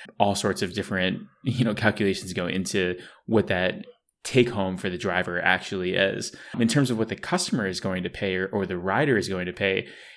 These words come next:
that's also variable. Uber has gotten a lot of flack for this in the past, but they, I think it's kind of interesting and also brilliant, their surge pricing, where if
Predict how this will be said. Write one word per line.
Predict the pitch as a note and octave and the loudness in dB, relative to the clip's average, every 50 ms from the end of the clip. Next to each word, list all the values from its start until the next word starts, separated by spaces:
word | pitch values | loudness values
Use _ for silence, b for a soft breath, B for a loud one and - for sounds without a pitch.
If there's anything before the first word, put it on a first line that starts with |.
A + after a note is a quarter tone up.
| B B B | B B B
that's | G#2+ A2+ A2+ C3+ - | 4 4 4 4 4
also | - A#2 A#2 B2 - D3 | 0 0 0 2 2 0
variable. | B2 C3+ C3+ C#3+ D3+ D3+ D#3 E3 F3 F3 - _ - - _ _ - | 2 2 0 2 0 0 0 0 -2 -2 -4 _ -20 -20 _ _ 2
Uber | C#3+ C3 C#3 D3 C#3+ C#3 C#3 | 4 6 6 8 8 8 6
has | C3 A#2+ G#2+ G2 - | 6 4 2 -2 2
gotten | - A2 A2 G#2 G#2+ | 4 4 4 4 2
a | G2+ | 2
lot | G2+ G2+ G2+ | 2 2 2
of | G2+ - | 0 0
flack | - B2 A2+ A2 - - | 0 0 0 0 0 0
for | A#2 G#2+ | 0 0
this | G#2+ G#2 - - | 0 0 -2 -2
in | G#2 | -4
the | F#2 | -4
past, | F#2+ - - A#2 A2+ A2 G#2+ - - - - | -2 4 4 6 6 6 4 0 -4 -6 -2
but | A2 F#2+ G2 G2+ A2+ | -2 -2 0 -2 0
they, | A2+ G#2+ G2+ G2 G2+ G2+ - | 0 2 2 2 2 2 2
I | A#2 | 4
think | C3 D3+ C3+ A#2+ | 4 6 4 4
it's | A#2 | 4
kind | - B2+ A2 | 0 -2 -4
of | G2 - | -2 0
interesting | B2 B2+ - B2+ A2+ - - A#2 | -2 0 0 -2 -4 -2 -4 -4
and | G#2 G#2 | -2 -2
also | G2 - G#2 | -2 -4 -6
brilliant, | F#2 F#2 G#2 G#2 G#2+ B2 D3 E3+ F3 E3 - B B B B B B B | -6 -2 0 0 2 2 0 -2 -6 -8 -10 B B B B B B B
their | A2+ G#2 A2+ G#2 G2+ G2 F#2+ | 2 4 4 6 6 4 2
surge | - - - B2+ B2 A#2 - | 0 2 4 4 4 4 2
pricing, | - - F#2+ F#2+ - G#2 G#2 A2 A2 G#2+ G#2 | -6 -8 -6 -6 -4 -4 -4 -4 -6 -6 -6
where | - G#2 G2 F#2 F#2 F#2+ F#2+ F#2+ - B B B B B B B | -4 -2 0 2 4 4 4 2 0 B B B B B B B
if | - A2 G#2+ - - - - - | 4 4 4 4 0 -12 -14 -18